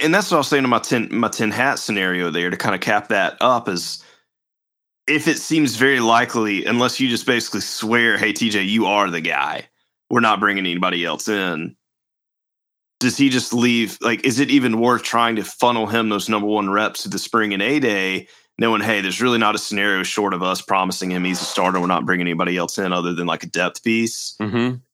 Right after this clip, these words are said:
Speaker 1: He's gonna leave. Would we be, would we be better off giving these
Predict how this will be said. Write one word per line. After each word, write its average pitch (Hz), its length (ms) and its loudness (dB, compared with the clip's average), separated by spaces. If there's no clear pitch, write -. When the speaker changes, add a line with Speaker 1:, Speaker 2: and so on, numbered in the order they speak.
Speaker 1:
He's - 80 -12
gonna 98 200 0
leave. 98 420 0
Would 101 220 0
we 101 140 2
be, 95 360 -2
would 107 240 2
we 104 140 4
be 98 160 0
better 95 340 0
off 98 460 0
giving 110 420 4
these 98 600 -2